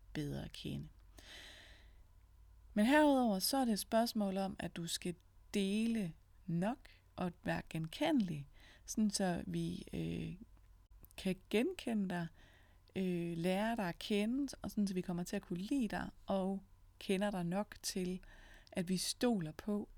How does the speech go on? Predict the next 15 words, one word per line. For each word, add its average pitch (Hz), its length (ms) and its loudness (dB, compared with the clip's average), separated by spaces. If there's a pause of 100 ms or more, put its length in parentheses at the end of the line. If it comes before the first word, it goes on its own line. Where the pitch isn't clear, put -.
at 165 140 -4 (180)
det, 185 240 2
du 196 120 0
siger, 190 580 -2 (920)
er 185 120 2
det 165 100 0
også 165 260 -4
det, 170 120 0
du 170 60 -2
kan. - 280 -6 (320)
Altså, 160 340 -2 (120)
når 170 360 0
du 165 140 0
har 165 180 -2
noget 170 420 0